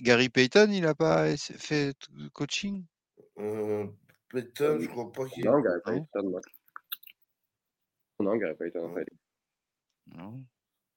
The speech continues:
Speaker 2: Non.
Speaker 3: Cédric, un indice, euh, tu le connais bien quand même.
Speaker 1: Je connais bien en plus.
Speaker 3: Ah ouais.
Speaker 2: Ah mais oui.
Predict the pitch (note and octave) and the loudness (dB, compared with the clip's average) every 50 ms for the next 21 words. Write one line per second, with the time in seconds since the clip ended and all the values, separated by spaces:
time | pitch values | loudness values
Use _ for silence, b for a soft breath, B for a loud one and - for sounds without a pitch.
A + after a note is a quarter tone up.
0 | _ - - E2+ F2+ F#2+ G#2 - - C3 C3 - _ _ _ _ _ _ - - | _ -18 -14 -14 -10 -6 -6 -6 -6 -6 -10 -18 _ _ _ _ _ _ -2 4
1 | G#2+ A#2+ C#3+ D#3+ D3+ - C3+ A#2 A2+ A#2 A#2 A#2 B2 B2+ D3 D#3 D3+ - - - | 6 10 10 10 8 8 6 6 8 8 8 6 6 8 8 6 6 4 0 -2
2 | - A#2 A2 A2 A2 G#2+ - - G#2+ G#2 B2+ C3+ D3 D3 D3+ D3+ C#3 B2+ - A2 | 2 2 4 4 2 2 0 -4 0 4 6 6 6 8 8 6 6 6 2 -2
3 | G#2 G2+ F#2+ F#2+ b b b b b b b _ _ _ _ _ _ _ _ _ | -4 -4 -6 -12 b b b b b b b _ _ _ _ _ _ _ _ _
4 | _ _ _ _ _ _ _ _ _ _ _ _ _ _ _ _ _ _ _ _ | _ _ _ _ _ _ _ _ _ _ _ _ _ _ _ _ _ _ _ _
5 | _ - - - - - - - - F2 - F2 G2+ G#2+ G#2 G2 - - A2+ - | _ -18 -18 -18 -18 -18 -18 -16 -14 -14 -14 -12 -12 -14 -14 -16 -18 -20 -20 -18
6 | - - - _ _ _ _ _ _ _ _ _ _ _ _ _ - - E2+ G2 | -18 -18 -20 _ _ _ _ _ _ _ _ _ _ _ _ _ -12 -8 -8 -8
7 | - - - - _ _ B B B B B B B B - C3+ C#3+ D#3+ F3 F3+ | -6 -8 -10 -12 _ _ B B B B B B B B -4 0 2 4 6 8
8 | F#3 F#3+ F#3+ F#3+ F#3+ F#3 F3+ F3 E3 D3+ B2+ A2 - - | 8 8 8 8 6 6 4 4 2 2 0 -2 -6 -10